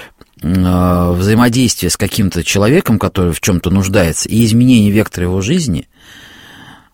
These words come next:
э, это основное, чем должны заниматься люди, помогающие другим людям, от сердца к сердцу. Вот, поэтому историй было очень много. Были такие истории, которые,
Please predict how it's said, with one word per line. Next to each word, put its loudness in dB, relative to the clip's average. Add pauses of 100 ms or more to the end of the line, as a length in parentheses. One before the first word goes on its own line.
(120)
э, -12
это -2
основное, 2
чем 0
должны 0
заниматься -2
люди, -2
помогающие -2
другим -4
людям, -8 (260)
от -8
сердца -6
к -12
сердцу. -10 (680)
Вот, -8
поэтому 2
историй 2
было 2
очень -2
много. 2
Были -2
такие -2
истории, 0
которые, 0